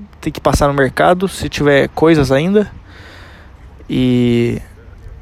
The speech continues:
e vou tentar, né? Vamos tentar viver a vida assim, desse jeito, por um tempo.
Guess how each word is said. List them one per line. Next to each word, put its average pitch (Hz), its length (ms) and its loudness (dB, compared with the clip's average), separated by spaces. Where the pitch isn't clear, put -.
e 156 120 0
vou 147 580 4
tentar, 143 460 -2
né? 147 240 -8
Vamos 165 260 -2
tentar 143 440 2
viver 147 340 2
a 139 80 4
vida 139 500 -2
assim, 117 480 0
desse 135 240 -4
jeito, 120 360 -2
por 147 140 0
um 143 100 -2
tempo. 120 440 0